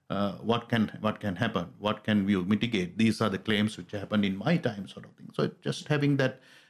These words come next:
um, casual, uh, discussions can help advisors quite a lot.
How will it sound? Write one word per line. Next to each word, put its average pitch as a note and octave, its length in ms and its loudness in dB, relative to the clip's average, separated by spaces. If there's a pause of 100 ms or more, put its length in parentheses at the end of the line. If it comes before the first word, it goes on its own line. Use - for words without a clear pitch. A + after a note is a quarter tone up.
(120)
um, G#2+ 340 0
casual, B2 760 2 (380)
uh, G#2 300 4
discussions A2+ 840 0
can A2+ 240 0
help A#2 320 0
advisors G#2+ 500 0
quite G2+ 240 0
a G2+ 60 2
lot. F#2+ 340 -8